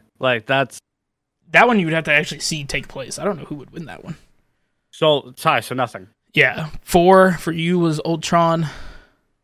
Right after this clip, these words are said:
Speaker 2: Or no.
Speaker 1: Mm.
Speaker 2: Five was
Speaker 1: No.
Speaker 2: Ultron for you. Four was
Speaker 1: Yeah, four was,
Speaker 2: Rocket.
Speaker 1: um, Rocket.
Speaker 2: My four was, oh god, who was my four? Was it, was my four Wasp?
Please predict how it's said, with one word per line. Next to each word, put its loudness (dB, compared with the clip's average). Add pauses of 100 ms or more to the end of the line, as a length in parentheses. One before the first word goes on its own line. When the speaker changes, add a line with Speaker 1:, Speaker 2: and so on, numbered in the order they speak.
Speaker 2:
Or 0
no. 0
Speaker 1:
Mm. -8 (760)
Speaker 2:
Five 6
was -2
Speaker 1:
No. 2
Speaker 2:
Ultron -2
for -20
you. -18 (200)
Four -2
was -6
Speaker 1:
Yeah, 2
four 2
was, -2
Speaker 2:
Rocket. 2
Speaker 1:
um, -6 (220)
Rocket. -2 (380)
Speaker 2:
My 4
four 0
was, -4 (140)
oh -18
god, -14
who -16
was -14
my -12
four? -16 (1200)
Was -4
it, -2 (1120)
was -8
my 4
four 4
Wasp? 0